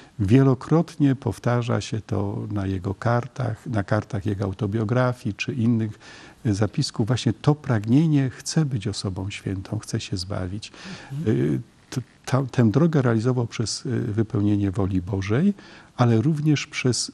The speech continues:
Speaker 1: abs-, woli Bożej, przede wszystkim przez posłuszeństwo regule zakonnej przełożonym. Y, historia jest niesamowita. Został skierowany, y, dzięki ojcu Janu-, Januszkowi, swojemu prowincjałowi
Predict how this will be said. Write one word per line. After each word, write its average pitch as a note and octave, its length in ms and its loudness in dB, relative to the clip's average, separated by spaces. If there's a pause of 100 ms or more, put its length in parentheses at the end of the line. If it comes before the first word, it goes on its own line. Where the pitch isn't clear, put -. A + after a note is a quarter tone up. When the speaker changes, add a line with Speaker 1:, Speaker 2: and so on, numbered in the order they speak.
Speaker 1:
abs-, - 640 -2
woli A#2 420 4
Bożej, C#3+ 300 2
przede A2+ 240 0
wszystkim B2+ 360 -2
przez - 240 -4
posłuszeństwo B2 760 0
regule B2 400 2
zakonnej A2 520 0
przełożonym. G#2 760 0 (560)
Y, A2+ 260 4
historia D#3 460 0
jest B2 140 2
niesamowita. A#2+ 800 2
Został A#2+ 340 0
skierowany, A2+ 580 0
y, B2 580 -4
dzięki A2+ 420 0
ojcu A2 260 0
Janu-, G#2+ 280 0
Januszkowi, G#2+ 800 0
swojemu G#2 440 -4
prowincjałowi G#2+ 800 0